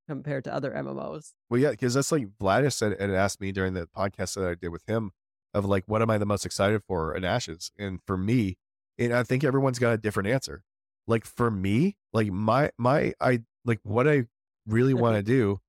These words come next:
Speaker 2: is just be an adventurer again. Like, I, I just want to play in a world where I can be an adventurer, I can explore, I can learn new things. I love the fact that different nodes are gonna discover different things.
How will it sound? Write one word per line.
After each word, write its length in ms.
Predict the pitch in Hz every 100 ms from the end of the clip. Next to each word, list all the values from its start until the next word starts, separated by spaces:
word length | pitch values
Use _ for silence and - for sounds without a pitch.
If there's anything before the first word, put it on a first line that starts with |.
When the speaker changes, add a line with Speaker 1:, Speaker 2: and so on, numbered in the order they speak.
| -
Speaker 2:
is 320 | 113 101 - _
just 180 | - 113
be 120 | 123 117
an 80 |
adventurer 460 | 104 113 135 98 85
again. 220 | 82 69 - _ _ -
Like, 140 | - -
I, 260 | 123 143 - 120
I 120 | 139
just 220 | 151 -
want 220 | 139 - -
to 80 |
play 480 | 92 107 120 127 123 - _ _
in 100 | 113
a 60 | 120
world 440 | 113 104 98 98 _ _ _ -
where 120 | 110
I 80 | 117
can 160 | 113
be 100 | 110
an 100 | 98 92
adventurer, 560 | 107 120 - 120 120 107
I 60 |
can 140 | 104 92
explore, 380 | - 110 117
I 40 | 110
can 140 | 98
learn 200 | 101 113
new 100 | 107
things. 440 | - 104 113 127 - _ _ -
I 60 |
love 220 | 110 117 139
the 80 | 123
fact 320 | 113 120 -
that 220 | 113 104 - -
different 440 | 113 117 123 107 92
nodes 340 | 95 120 117
are 60 | 101
gonna 180 | 107
discover 380 | 101 98 - 104
different 260 | 104 98 92
things. 280 | 104 120